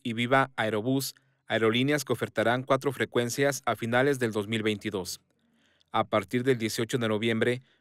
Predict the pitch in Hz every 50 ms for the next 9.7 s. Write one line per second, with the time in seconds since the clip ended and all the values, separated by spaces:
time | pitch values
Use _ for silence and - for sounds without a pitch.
0 | _ _ - 110 113 113 120 120 120 139 147 139 - - 131 113 127 120 - -
1 | 123 135 147 156 151 147 143 139 - 156 139 127 127 127 135 123 120 107 113 107
2 | 104 98 - 127 120 117 - 151 - 127 117 - - 107 - - 120 120 113 -
3 | 131 127 120 - - 117 107 104 113 113 113 113 120 117 - - 113 127 139 139
4 | 127 110 - - - _ _ _ _ _ _ _ _ - 117 113 107 - 117 107
5 | 104 - - 120 113 98 - - _ _ - - 110 110 104 110 104 - - 110
6 | - 139 120 110 101 95 - - 123 120 117 113 117 117 117 - _ _ _ _
7 | _ _ - 120 135 143 139 151 147 - - 120 110 104 107 101 113 123 113 104
8 | - - - _ _ _ _ _ - 107 107 107 113 127 131 131 151 139 123 -
9 | - 135 - - 123 123 117 - - 135 135 131 -